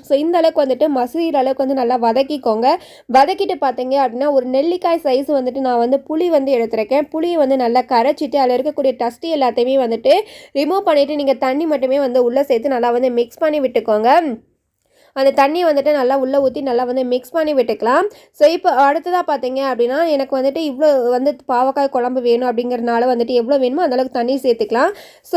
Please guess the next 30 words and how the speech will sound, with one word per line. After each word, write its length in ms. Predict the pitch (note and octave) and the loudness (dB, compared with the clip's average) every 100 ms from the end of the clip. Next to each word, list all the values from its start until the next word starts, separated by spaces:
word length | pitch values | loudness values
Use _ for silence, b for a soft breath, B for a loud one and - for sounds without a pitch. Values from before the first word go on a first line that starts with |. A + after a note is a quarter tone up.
| E4 | 4
எங்களுக்கு 560 | D#4+ E4 F#4 E4+ B3+ D4 | 4 2 0 0 0 0
வந்துட்டு 240 | C#4+ D4+ | 2 0
நான் 120 | C#4+ | 0
ரெண்டு 220 | C4+ D4 E4 | 0 -2 -2
பாவக்காய் 440 | C#4+ C#4+ C#4+ D4 | 0 0 0 0
அப்படிங்கிறனால 520 | A#3 C4 C4 A#3+ C4+ | 0 -4 -4 -2 -2
தண்ணி 280 | C4+ C4+ E4+ | -2 -4 -2
வந்துட்டு 320 | D#4 C4+ C#4+ | -2 -2 0
லைட்டா 280 | B3+ B3 C4+ | 0 0 0
தான் 160 | B3+ B3+ | 0 0
வந்து 140 | A#3+ | 0
ஆட் 180 | A#3 A#3 | -2 -2
பண்ண 180 | C4 A#3+ | -4 -2
போறேன். 280 | A3+ B3+ | -2 0
இப்போ 160 | C#4+ C4+ | 0 0
வந்துட்டு 280 | C4+ D4 D4+ | 0 0 0
மசாலா 440 | C4 B3+ E4 E4+ | 0 -2 0 0
பார்த்தீங்க 360 | D4 A#3+ B3+ C4 | 0 -2 -2 0
அப்படின்னா, 300 | B3 B3 C#4+ | 0 0 -2
வீட்ல 240 | C#4 D#4 D4 | -2 -2 -2
இருக்கக்கூடிய 320 | C#4+ C#4 C#4 | -2 -2 -2
சாம்பார் 520 | C#4 B3 D4 F4 F4 | 0 0 2 0 0
பொடி 200 | D4+ C4+ | 0 0
தான் 180 | B3+ C4+ | 2 2
வந்துட்டு 300 | A#3+ A#3 D4 - B B B C4 | 0 0 0 0 B B B 2
ஒன்றரை 300 | D4 F4+ F4+ | 4 2 0
கரண்டி 360 | D4+ D#4+ E4+ | 0 0 0
அளவுக்கு 340 | D4+ C#4 C#4+ C#4 | 2 2 2 0
வந்து 200 | B3 C#4+ | 0 0
சேர்த்துருக்கேன். 600 | C#4 B3+ B3 G#3+ B3+ | 0 -2 -2 -4 -4